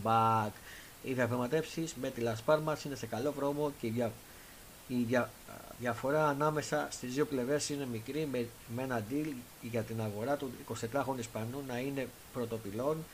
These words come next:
σε ένα ποσό της τάξης των τριών εκατομμυρίων ευρώ. Ο Γκαντονά είναι ο βασικός αριστερός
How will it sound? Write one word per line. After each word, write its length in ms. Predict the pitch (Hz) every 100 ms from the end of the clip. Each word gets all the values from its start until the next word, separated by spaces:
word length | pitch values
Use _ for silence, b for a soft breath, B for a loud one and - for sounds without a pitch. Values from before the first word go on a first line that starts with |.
| B B B
σε 140 | -
ένα 160 | 139 143
ποσό 320 | 113 113 -
της 180 | 139 -
τάξης 360 | 143 143 - 123
των 120 | 117
τριών 220 | 123 127
εκατομμυρίων 580 | 123 113 104 110 135 123
ευρώ. 340 | 120 131 107 95
Ο 60 | 107
Γκαντονά 380 | 113 107 127
είναι 80 | 147
ο 60 | 143
βασικός 480 | 127 - 131 143 131
αριστερός 340 | 110 135 131